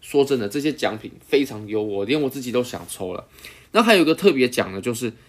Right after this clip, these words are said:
可以跟我私底下聚会吃饭的机会，我们可能会找十个人一桌，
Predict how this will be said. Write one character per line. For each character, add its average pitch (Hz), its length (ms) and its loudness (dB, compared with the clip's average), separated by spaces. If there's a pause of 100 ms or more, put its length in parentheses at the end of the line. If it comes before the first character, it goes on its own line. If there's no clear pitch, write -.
(120)
可 160 140 -2
以 139 60 4
跟 139 220 0
我 101 200 -2
私 - 200 -12
底 104 140 -10
下 120 200 -6
聚 127 240 -12
会 113 240 -4
吃 - 240 -12
饭 117 180 -6
的 101 60 -14
机 - 240 -16
会， 113 260 -10
我 120 120 -6
们 120 100 -10
可 110 80 -10
能 113 80 -10
会 131 80 -4
找 101 160 -4
十 - 240 -12
个 107 100 -2
人 98 220 -10
一 113 60 -12
桌， 107 360 -6